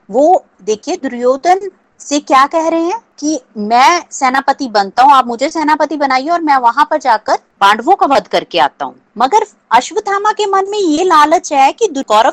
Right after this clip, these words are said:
तो सारे मारे गए हैं, सिर्फ दुर्योधन बचा है और वो भी मर जाएगा, पांडवों को मैं मार दूंगा तो सारा राज्य मुझे मिल जाएगा। लालच जो कि सबसे गलत है, लालच करके कुछ भी हासिल नहीं हो सकता। अब अश्वत्थामा ने लालच किया, बिना सोचे समझे, बिना देखे हुए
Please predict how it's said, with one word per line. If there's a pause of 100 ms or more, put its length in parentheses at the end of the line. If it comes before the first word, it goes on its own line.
तो
सारे
मारे
गए
हैं, (100)
सिर्फ
दुर्योधन
बचा
है
और
वो
भी
मर
जाएगा, (120)
पांडवों
को
मैं
मार
दूंगा
तो
सारा
राज्य
मुझे
मिल
जाएगा।
लालच
जो
कि
सबसे
गलत
है,
लालच
करके (300)
कुछ
भी
हासिल
नहीं
हो
सकता। (220)
अब (380)
अश्वत्थामा
ने
लालच
किया, (120)
बिना
सोचे
समझे,
बिना
देखे
हुए